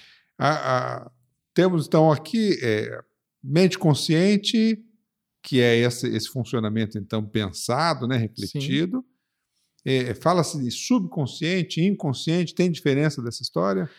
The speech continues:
Speaker 2: Na neurociência, o que é que a gente vê? Tem os processos conscientes e o processo que não é consciente.
Speaker 1: Tá.
Speaker 2: A dificuldade que a gente tem é que o termo inconsciente também deriva, é estudado em outras linhas, como a própria psicanálise, mas o conceito de inconsciente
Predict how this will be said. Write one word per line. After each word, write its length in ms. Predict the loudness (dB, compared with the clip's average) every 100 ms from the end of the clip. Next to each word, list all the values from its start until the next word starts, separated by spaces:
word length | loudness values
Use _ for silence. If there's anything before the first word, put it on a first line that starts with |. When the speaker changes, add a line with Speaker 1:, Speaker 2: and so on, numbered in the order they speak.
| -20 -6
Speaker 2:
Na 160 | 0 2
neurociência, 460 | 2 2 2 -2
o 40 | 0
que 40 |
é 40 | -4
que 80 | 0
a 40 |
gente 240 | -2 -2
vê? 140 | 0 0
Tem 160 | -2
os 100 | -6
processos 440 | -2 -4 0 -4 -4
conscientes 580 | -6 -6 -4 -4 -4 -8
e 40 |
o 20 |
processo 440 | -4 -4 -2 -4 -4
que 60 |
não 80 | -6
é 60 | -6
consciente. 560 | -6 -8 -6 -8 -10 -6
Speaker 1:
Tá. 140 | -2
Speaker 2:
A 60 | -2
dificuldade 720 | -2 -6 -6 2 4 4 0
que 80 | -2
a 40 |
gente 200 | -4 -6
tem 240 | -4 -4 -2
é 60 |
que 320 | -6 -8 -8 -2
o 100 | -2
termo 360 | 2 4 4 2
inconsciente 680 | -2 -6 -4 -2 -2 -4 -16 _ -20 _ 0
também 460 | 0 2 2 2
deriva, 600 | 4 4 4 0 0 0 -4 -20 -20 -20 -12
é 120 | -2
estudado 580 | -2 -2 -2 2 2 2
em 80 | 0
outras 360 | -2 -2 -6 -6
linhas, 160 | -8
como 160 | -6 -6
a 40 |
própria 260 | 0 0 0
psicanálise, 600 | -6 -2 0 -2 -4 -6
mas 160 | -6 -4
o 80 | 0
conceito 480 | 2 4 4 4 0
de 100 | -2
inconsciente 800 | 0 0 2 2 0 -2 _